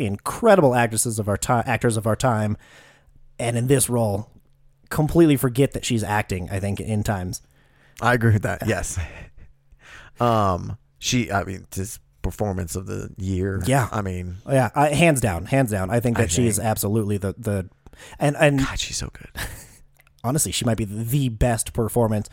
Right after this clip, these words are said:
Speaker 1: male or female, of the year.
Speaker 2: I, I think so.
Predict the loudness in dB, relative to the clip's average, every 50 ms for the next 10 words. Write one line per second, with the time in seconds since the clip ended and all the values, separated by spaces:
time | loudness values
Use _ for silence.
0 | -16 -14 -6 -2 2 2 4 4 4 2 2 0 -2 -2 -2 -2 -4 -4 -2 -2
1 | -2 -4 -4 -6 -10 -8 -8 -10 -10 -10 -14 -18 -20 -20 -20 -20 -20 -16 -10 -8
2 | -6 -4 -4 -6 -8 _ -18 -20 -20 -20 -20 -20 -20 -20 -14 -6 -4 0 0 0
3 | 0 -2 -4 -4 -6 -6 -6 -8